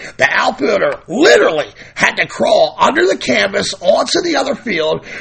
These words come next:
where there might be a game in progress at the moment. He's gotta crawl back under the canvas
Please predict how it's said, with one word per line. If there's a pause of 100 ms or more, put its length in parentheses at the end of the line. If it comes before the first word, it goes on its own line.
where
there
might
be
a
game
in
progress
at
the
moment. (220)
He's
gotta
crawl
back
under
the
canvas